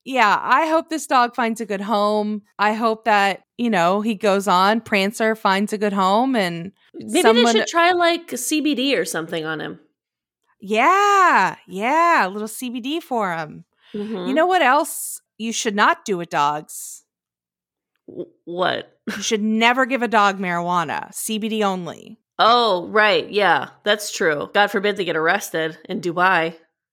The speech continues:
Speaker 1: Well, let's get into our second story from the daily mail dot co slash U K.
Speaker 2: Businessman, fifty-one, who legally smoked marijuana in Las Vegas before flying to Dubai, is arrested after doctors found traces of it in his system when he had to go to the hospital, and now he faces three years behind bars.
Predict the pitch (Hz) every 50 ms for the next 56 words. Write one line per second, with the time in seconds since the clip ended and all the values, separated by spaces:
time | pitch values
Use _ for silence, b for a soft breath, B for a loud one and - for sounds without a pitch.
0 | _ _ _ _ _ _ _ _ _ _ _ _ _ - 226 233 214 233 226 -
1 | - - 226 220 214 220 - 208 180 185 - 226 196 - 170 - - - - 220
2 | 233 233 208 190 - - 196 190 185 185 170 - 190 196 202 202 196 196 196 190
3 | 190 190 190 190 - 196 170 156 - _ - - 208 196 202 208 - - 208 185
4 | 185 196 - - - 196 202 226 233 - - 202 190 233 294 262 185 160 143 156
5 | 185 - _ _ _ _ - 370 427 392 415 427 403 359 277 285 302 330 320 302
6 | 285 262 233 214 190 175 151 139 - _ _ _ _ _ - - 349 339 349 -
7 | 302 320 311 302 311 302 302 294 285 254 226 190 175 160 - _ _ _ _ _
8 | _ - 240 240 240 226 214 214 226 277 349 415 415 302 277 233 202 196 180 180
9 | 196 240 240 - - 208 196 190 190 - 208 196 190 185 185 185 185 180 175 170
10 | 170 170 165 160 160 165 - - - 190 214 247 240 185 165 151 175 202 - -
11 | 185 180 - 175 175 - - 185 175 170 170 170 170 170 185 156 - 156 147 180
12 | 190 208 202 165 - 185 175 196 208 233 285 247 262 262 240 233 226 240 240 -
13 | - 254 247 247 254 254 262 247 247 247 233 240 240 240 277 277 269 - - 262
14 | 269 277 277 - - 233 233 233 233 254 233 226 240 226 247 233 - - 202 208
15 | 240 233 233 - 220 208 208 - - 185 185 190 196 208 220 269 294 285 294 294
16 | 233 233 220 214 190 196 196 220 226 233 233 240 240 240 - - 185 180 180 180
17 | - - 240 262 262 269 277 277 277 277 - 262 240 247 240 233 226 226 - 226
18 | 233 240 247 233 226 226 220 214 220 214 214 214 208 208 208 202 190 180 170 165
19 | 170 170 170 - 175 - - - -